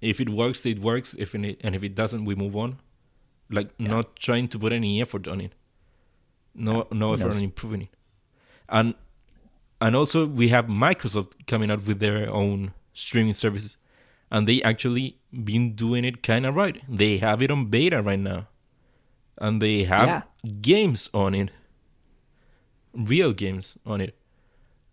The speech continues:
Speaker 1: And
Speaker 2: Exactly.
Speaker 1: yeah. I, I wonder what would happen when Microsoft finally releases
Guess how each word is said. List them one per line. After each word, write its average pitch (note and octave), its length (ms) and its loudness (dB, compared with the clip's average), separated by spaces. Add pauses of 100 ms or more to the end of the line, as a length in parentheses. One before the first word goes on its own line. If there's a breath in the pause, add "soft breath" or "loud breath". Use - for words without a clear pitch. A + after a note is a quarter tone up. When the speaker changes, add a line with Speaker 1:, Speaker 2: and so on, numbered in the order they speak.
(140)
Speaker 1:
And G#2 340 2
Speaker 2:
Exactly. G2+ 500 -4 (600 soft breath)
Speaker 1:
yeah. A2+ 580 -2 (420)
I, - 260 0
I B2+ 60 2
wonder C3+ 320 0
what C3+ 240 0
would B2+ 220 0 (160)
happen C3 280 2
when G2 180 -2 (560)
Microsoft G#2+ 480 2
finally G#2 400 -2
releases G#2 560 -4